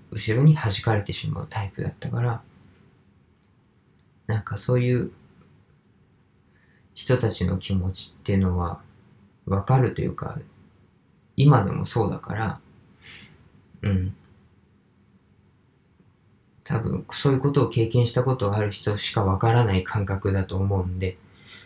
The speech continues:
もしかしたらみんなにはこの感覚わかんないかもしんないけど、僕はそれが、うん、なんかすごく寂しかったんですよね。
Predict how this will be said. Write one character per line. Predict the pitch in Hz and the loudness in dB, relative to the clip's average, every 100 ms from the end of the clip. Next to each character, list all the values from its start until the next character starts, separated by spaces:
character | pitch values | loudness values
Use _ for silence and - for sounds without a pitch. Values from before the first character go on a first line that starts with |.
| - - _ - | -20 -20 _ -2
も | 117 | 0
し | - | 0
か | 104 | -2
し | 104 | 0
た | 127 | 0
ら | 107 | 2
み | 101 120 | 4 4
ん | 127 | 6
な | |
に | 120 92 | 6 4
は | 90 | 2
こ | 101 | 2
の | 95 | 2
感 | - 98 | 0 -2
覚 | 98 95 | -2 -2
わ | 92 | 0
か | 95 113 | 2 2
ん | 98 | 2
な | |
い | 92 | -2
か | - | -2
も | 95 | -4
し | - 101 | -2 -2
ん | |
な | 92 | -2
い | 90 | -2
け | 95 | -6
ど、 | 101 107 - - - _ _ _ _ _ _ - | -8 -8 -12 -20 -20 _ _ _ _ _ _ -6
僕 | 113 - | -4 2
は | 127 | 2
そ | - 123 | 2 2
れ | 123 | 4
が、 | 120 98 - - - - _ - | 4 2 -4 -20 -20 -20 _ -4
う | - | 0
ん、 | 123 117 127 | 2 4 4
な | 135 | 2
ん | 131 | 2
か | - - - | -2 -4 -12
す | - - | -8 0
ご | 131 127 | 2 2
く | |
寂 | - 110 117 | 0 -2 -2
し | 113 | -4
か | - | -6
っ | - | -10
た | - | -10
ん | - | -12
で | - | -12
す | - | -8
よ | - | -6
ね。 | 107 131 | -2 -4